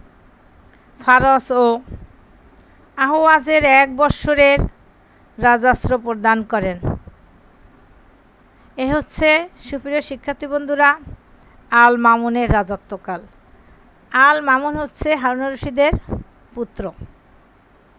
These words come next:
ধন্যবাদ, সবাই ভালো থাকো,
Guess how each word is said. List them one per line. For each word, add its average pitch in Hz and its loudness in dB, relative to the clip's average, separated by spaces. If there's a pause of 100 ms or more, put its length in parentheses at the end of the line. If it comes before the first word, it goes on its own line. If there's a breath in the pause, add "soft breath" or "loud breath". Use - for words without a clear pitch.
(1200)
ধন্যবাদ, 262 2 (1600)
সবাই 262 -2
ভালো 240 -2
থাকো, 277 0